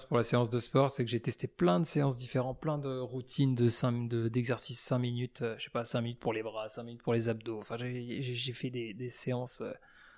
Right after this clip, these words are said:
des mini-séances comme ça, euh, pendant, depuis un an et demi. Et au final, j'ai créé ma,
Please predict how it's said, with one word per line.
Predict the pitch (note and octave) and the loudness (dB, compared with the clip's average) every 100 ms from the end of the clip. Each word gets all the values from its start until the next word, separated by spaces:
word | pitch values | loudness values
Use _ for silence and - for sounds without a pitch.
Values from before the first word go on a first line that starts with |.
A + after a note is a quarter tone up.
| - - _ _ | -20 -20 _ _
des | E3+ | 2
mini-séances | B2 C3 C3 - C3+ C3+ | 2 2 2 2 0 0
comme | B2 | -2
ça, | - C3 A#2+ | 2 2 2
euh, | A2+ A#2 D3+ - | 0 -4 -8 -4
pendant, | C3+ A2+ A2 A2 A2 | 0 2 2 0 0
depuis | A2+ - B2+ | -2 0 2
un | A2+ | 4
an | A#2 | 2
et | A2+ | 2
demi. | A#2 D#3+ - - _ _ _ | 0 -2 -4 -20 _ _ _
Et | - | 2
au | C3 | 2
final, | - B2+ C#3 | 4 4 4
j'ai | B2 | 2
créé | - - C3+ | 2 6 8
ma, | C3 A2 G#2+ | 8 4 0